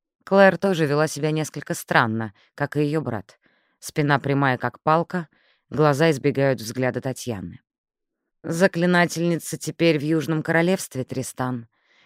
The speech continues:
Король с королевой бросили ее в темницу за убийство наследного принца". Все трое обменялись жгучими тревожными взглядами.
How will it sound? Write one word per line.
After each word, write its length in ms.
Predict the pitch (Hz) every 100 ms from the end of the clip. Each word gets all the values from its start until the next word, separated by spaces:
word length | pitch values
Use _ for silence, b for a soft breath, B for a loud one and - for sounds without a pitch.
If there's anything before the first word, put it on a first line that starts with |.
| _
Король 320 | - 180 180 165
с 80 |
королевой 480 | - 131 160 180 160
бросили 440 | 139 156 151 143 151
ее 180 | 143
в 80 | 147
темницу 520 | - 143 147 160 -
за 160 | 143 135
убийство 440 | 135 135 127 -
наследного 600 | 139 143 - 131 120 131
принца". 560 | 147 - 165 123 - 113 _ _ _ _ _ _ _ _ _ _ _
Все 260 | - - 131
трое 300 | - 139 160
обменялись 500 | 131 127 131 123 120
жгучими 500 | 110 139 143 156 143
тревожными 520 | 127 117 120 110 117
взглядами. 600 | 110 113 113 92 90 92